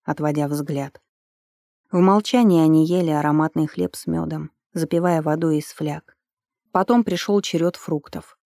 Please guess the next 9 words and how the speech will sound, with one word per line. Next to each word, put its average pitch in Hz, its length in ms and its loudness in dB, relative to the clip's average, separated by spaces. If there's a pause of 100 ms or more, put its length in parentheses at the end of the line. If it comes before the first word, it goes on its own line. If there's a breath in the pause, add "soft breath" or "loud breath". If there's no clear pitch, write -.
(500)
Хорошая 190 460 0
трапеза 165 440 -4
всегда 170 340 -4
помогала 165 540 0
заземлиться 156 640 -2
после 156 320 -6
любой 160 300 0
жреческой 151 600 -4
работы, 151 520 -8